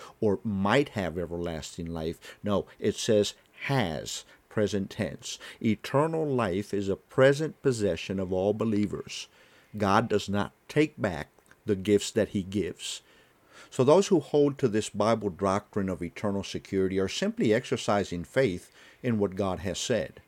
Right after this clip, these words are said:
When Jesus says in Hebrews thirteen five, "I will never leave you or abandon you," we believe that. When Jesus said in John six thirty-seven,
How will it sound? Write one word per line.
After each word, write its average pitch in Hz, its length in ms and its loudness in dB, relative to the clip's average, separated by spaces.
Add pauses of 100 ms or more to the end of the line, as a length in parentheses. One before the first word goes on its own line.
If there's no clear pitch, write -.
(520)
When 120 240 4
Jesus 165 480 0
says 127 360 2
in 101 140 0
Hebrews 117 500 0
thirteen 113 460 -2
five, 104 460 0
"I 107 120 0
will 98 220 0
never 98 360 -2
leave 101 360 0
you 92 320 -4
or 92 220 0
abandon 90 560 -4
you," 85 240 -4 (480)
we 95 160 0
believe 123 380 0
that. 71 340 -8 (480)
When 113 240 4
Jesus 135 460 2
said 120 300 4
in 101 160 0
John 104 340 0
six - 360 -2
thirty-seven, 107 760 0